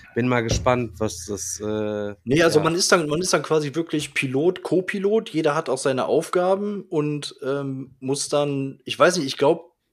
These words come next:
Speaker 2: ich weiß gar nicht, ob das so, ich kann, äh, dass man auch nicht kommunizieren darf oder so, man, oder, oder nur eingeschränkt oder so. Und also jeder hat dann auch seine Würfel, seine Aktionen und,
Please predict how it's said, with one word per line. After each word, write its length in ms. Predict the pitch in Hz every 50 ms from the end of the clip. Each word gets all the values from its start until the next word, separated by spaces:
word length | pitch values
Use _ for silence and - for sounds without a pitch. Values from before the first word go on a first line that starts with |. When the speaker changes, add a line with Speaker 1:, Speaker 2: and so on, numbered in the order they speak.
| -
Speaker 2:
ich 120 | - 139 -
weiß 200 | - 160 - -
gar 120 | 151 143
nicht, 120 | 139 131
ob 160 | - 151 - -
das 180 | 135 127 -
so, 180 | - 143 135 110
ich 200 | 110 120 123 - - - _
kann, 320 | - - 147 143 131 139 - - - - - - - - - - -
äh, 180 | - 139 135 127
dass 180 | 139 135 131
man 80 | 151 139
auch 140 | 110 131 135
nicht 160 | 139 131 -
kommunizieren 640 | - 147 147 143 139 139 139 - - 160 170 160 147
darf 260 | 131 110 104 - -
oder 180 | 110 107 107 104
so, 160 | 101 117 113
man, 240 | 113 113 113 107 98
oder, 380 | 110 123 117 113 107 107 95
oder 160 | 107 117 120 120
nur 280 | 123 123 135 143 113
eingeschränkt 640 | 117 139 147 160 147 - - 135 127 117 110 104 95
oder 200 | 98 98 104 98
so. 220 | 95 107 107 101
Und 340 | 90 101 107 107 107 - - 110 110
also 180 | 101 110 113
jeder 320 | 113 113 139 151 147 135 127
hat 120 | 139 -
dann 100 | 143 131
auch 100 | 117 120
seine 320 | - - 127 113 110 107
Würfel, 300 | 113 135 175 196 - 196
seine 240 | 165 139 123 120 117
Aktionen 680 | 87 110 - - - - 147 160 180 190 196 190 180 170
und, 560 | - - 131 131 131 127 127 127 - - -